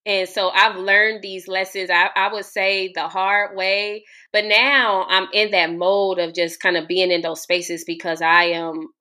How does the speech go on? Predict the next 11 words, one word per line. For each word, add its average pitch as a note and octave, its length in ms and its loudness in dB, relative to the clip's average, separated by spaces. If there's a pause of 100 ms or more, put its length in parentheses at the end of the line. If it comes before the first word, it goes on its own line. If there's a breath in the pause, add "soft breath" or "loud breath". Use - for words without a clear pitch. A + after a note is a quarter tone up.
(120)
I E3+ 160 0
am E3 360 0
so F3 840 0 (440 soft breath)
into E3+ 880 -2 (180)
growing E3+ 640 2
and D#3+ 140 -4
becoming F3 400 -2
my D#3+ 220 0
better D#3 260 -2
self E3 580 0
that D#3 380 -2